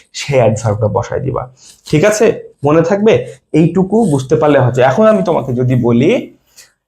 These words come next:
ধরো এরকম, he walks, he walks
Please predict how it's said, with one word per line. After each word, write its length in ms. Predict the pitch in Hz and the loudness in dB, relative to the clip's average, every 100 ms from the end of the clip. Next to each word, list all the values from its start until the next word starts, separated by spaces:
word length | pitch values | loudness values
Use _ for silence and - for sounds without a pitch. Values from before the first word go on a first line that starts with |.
| _ _ _ _ _ _ _ 127 | _ _ _ _ _ _ _ 2
ধরো 180 | 160 | 4
এরকম, 440 | 175 117 117 190 180 | 4 2 2 0 0
he 180 | 131 156 | 0 0
walks, 560 | 165 117 151 - - - - - - _ _ _ 113 | 2 4 2 2 -4 -6 -6 -10 -16 _ _ _ -6
he 340 | 110 113 135 208 262 262 - - _ _ _ _ _ _ _ _ _ - | -2 2 2 2 2 -2 -12 -20 _ _ _ _ _ _ _ _ _ -2
walks 580 | 113 110 113 147 - - | 0 4 4 4 2 -4